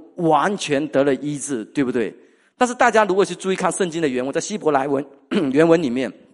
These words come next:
耶稣受的鞭伤是一个单数，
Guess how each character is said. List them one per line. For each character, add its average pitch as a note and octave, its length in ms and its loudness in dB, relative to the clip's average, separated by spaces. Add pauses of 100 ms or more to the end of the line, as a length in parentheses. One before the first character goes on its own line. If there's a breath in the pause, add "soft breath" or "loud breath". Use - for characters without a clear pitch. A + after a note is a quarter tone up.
(520)
耶 F3 160 2
稣 F3+ 160 -2
受 F#3+ 140 2
的 C3+ 80 2
鞭 E3 420 2
伤 C#3+ 200 0 (260 loud breath)
是 - 160 0
一 F3 40 0
个 E3+ 100 -2
单 F3+ 320 0
数， E3+ 260 -8